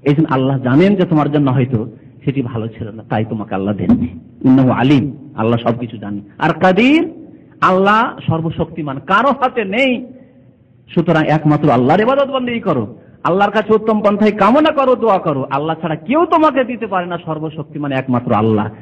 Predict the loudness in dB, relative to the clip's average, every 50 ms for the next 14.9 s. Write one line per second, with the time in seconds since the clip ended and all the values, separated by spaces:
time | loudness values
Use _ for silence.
0 | -4 0 0 2 2 2 2 2 2 4 4 4 4 4 4 2 2 0 0 0
1 | 2 2 2 2 0 0 0 0 -2 -2 0 0 2 2 2 2 2 2 0 2
2 | 2 2 0 0 0 0 0 0 0 0 -2 0 0 -2 -2 0 0 0 0 0
3 | 0 0 0 0 0 0 2 2 2 2 2 2 0 0 0 -2 -2 -2 -2 0
4 | 0 0 0 -2 -2 -2 -2 -4 -4 -2 0 2 2 2 2 -2 -4 -6 -6 -6
5 | -8 -8 -12 -14 -16 -18 -20 _ -4 0 2 2 2 2 2 4 2 2 4 2
6 | 2 2 2 -2 -4 -10 -18 -16 -6 -2 0 2 2 2 2 2 2 2 2 0
7 | 2 0 0 0 0 -2 -4 -2 0 0 0 2 2 2 2 0 -2 -6 -14 -10
8 | -4 -2 -2 0 0 0 -2 -2 -4 -4 -2 -2 -2 -2 -2 -4 -2 -2 0 2
9 | 4 4 4 4 4 2 2 0 0 0 -2 -2 -2 -4 -4 -4 -4 -4 -4 -4
10 | -4 -4 -2 0 0 2 4 4 4 4 4 6 6 4 4 2 0 -2 -2 -4
11 | -6 -8 -8 -8 -10 -8 -10 -8 -8 -8 -8 -6 -4 -2 -2 -2 -2 -6 -18 -10
12 | -2 0 0 2 4 2 2 4 4 2 2 2 2 2 2 2 2 2 2 2
13 | 2 2 2 0 -2 -2 -4 -4 -6 -6 -6 -8 -6 -6 -4 -4 -4 -4 -6 -6
14 | -6 -8 -10 -10 -10 -10 -10 -10 -12 -8 -4 -2 0 2 2 2 2 2